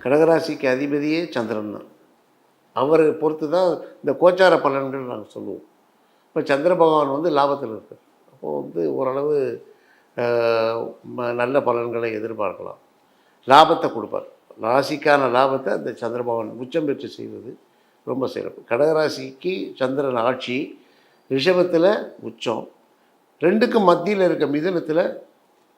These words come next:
ஒரு எண்பத்தஞ்சு பர்சன்ட் சந்திர பகவான் ஓரளவு நன்மையா தருவார். ஆக, அஹ், சந்திர பகவான் லாபத்தில் இருக்கிறதுனால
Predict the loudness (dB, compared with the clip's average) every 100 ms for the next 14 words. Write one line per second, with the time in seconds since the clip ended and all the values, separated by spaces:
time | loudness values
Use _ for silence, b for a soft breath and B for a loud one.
0 | _ -2 0 2 0 0 0 0 -2 -4
1 | -4 -4 -4 -4 -4 -2 -2 -2 -2 -6
2 | -16 _ _ -4 0 0 0 -2 -4 -4
3 | -4 -6 -8 -8 -10 -14 -6 -4 -4 -4
4 | -6 -10 b b b b _ -4 0 2
5 | 2 0 -2 -4 0 2 4 2 2 2
6 | 2 2 2 0 -2 -2 -4 -4